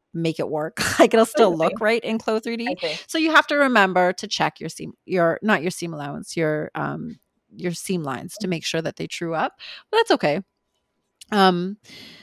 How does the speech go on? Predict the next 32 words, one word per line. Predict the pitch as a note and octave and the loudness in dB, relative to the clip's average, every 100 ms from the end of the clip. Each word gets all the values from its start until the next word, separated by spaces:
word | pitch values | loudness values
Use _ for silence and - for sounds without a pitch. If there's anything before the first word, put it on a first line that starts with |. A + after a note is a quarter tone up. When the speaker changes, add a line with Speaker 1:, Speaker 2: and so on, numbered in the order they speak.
| _ A3+ | _ 2
Speaker 1:
the | C4+ | 4
difference | E4+ D#4 C#4+ | 4 4 6
is | B3+ A#3 A#3+ - | 6 6 0 -4
now, | G#3+ G3+ G3 F#3+ - | 2 6 6 6 4
it's | G3 | 0
like, | - | 6
I | G#3+ | 8
know, | G3 G#3 G#3+ G#3+ A3 - | 10 10 12 12 10 6
like, | G3+ | 2
I | |
have | F#3 G#3 G#3 | 4 4 4
a | |
much | F#3 E3+ - | 2 -2 0
better | F3+ E3+ E3 - | 2 4 4 2
understanding | F3 F3 - D#3+ D#3 D#3 | -2 -2 -2 -4 -4 -6
of | - | -6
patterns | - E3 G3 G#3+ G#3+ | 2 2 4 0 0
now | A#3 B3 C4 | 0 2 0
and | - F#3+ | -2 -4
how | G3+ F#3+ E3+ | 0 2 2
they | E3 | 2
work | D#3 E3+ C4+ - | 0 0 0 -2
than | E3+ E3 | -2 -2
I | |
did | D#3+ D#3+ D#3+ | -2 -2 -2
even | - F3 E3 D#3 - - | -4 -6 -6 -8 -10 -6
a | |
year | D#3+ E3 D#3 E3+ | -4 -4 -2 0
ago. | F#3 G#3 A3 A#3 G#3+ | 0 0 0 0 -4
Speaker 2:
Mm-hmm. | F3 G#3 - | -8 -14 0
Speaker 1:
So, | - A3 G3 F3+ - | 6 8 8 4 4
um, | F#3+ F3 E3 D3+ | 8 8 6 -2